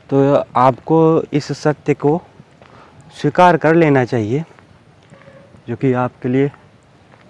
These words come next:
बहुत ही लाभदायक रहने वाला है। और यहाँ पे एक बिल्डिंग दिख तो रही है, शायद यही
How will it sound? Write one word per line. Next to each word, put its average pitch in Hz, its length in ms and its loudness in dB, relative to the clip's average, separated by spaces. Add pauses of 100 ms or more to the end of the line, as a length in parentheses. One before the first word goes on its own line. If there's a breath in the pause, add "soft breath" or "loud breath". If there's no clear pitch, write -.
(680)
बहुत 120 360 -4
ही 139 80 2
लाभदायक 110 640 -2
रहने 98 260 -8
वाला 95 240 -8
है। 104 240 -14 (2000 soft breath)
और 110 340 -4
यहाँ 117 300 -2
पे 151 160 -2
एक 127 120 -4
बिल्डिंग 135 360 0
दिख 143 120 -4 (120)
तो 143 80 0
रही 135 260 0
है, 131 200 -4
शायद 123 400 -2
यही 123 380 2